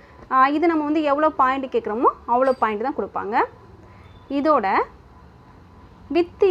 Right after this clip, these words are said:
எவ்வளோ இருக்குது அப்படிங்கிறத நம்ம வந்து அளந்து பார்க்கலாம். நான் வந்து எண்பது பாயிண்ட் எடுத்திருக்கேன். எண்பது பாயிண்ட்னா எண்பது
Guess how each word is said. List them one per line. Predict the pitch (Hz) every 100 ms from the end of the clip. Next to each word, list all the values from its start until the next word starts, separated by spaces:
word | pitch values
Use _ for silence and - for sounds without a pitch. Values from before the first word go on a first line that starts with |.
| 285
எவ்வளோ | 262 254
இருக்குது | 214 -
அப்படிங்கிறத | 269 220 302
நம்ம | 247
வந்து | 208 196
அளந்து | 185 170
பார்க்கலாம். | 165 196 330 480 - - - - - - - - - - - - - - - - - - -
நான் | 262 269
வந்து | 254 254 453 277
எண்பது | 240 240 233
பாயிண்ட் | 233 233 220
எடுத்திருக்கேன். | 202 196 - 247 523 - - - - - - - - - - - - - - - 254
எண்பது | 269 269 254
பாயிண்ட்னா | 240 247 233 311 440
எண்பது | 247 240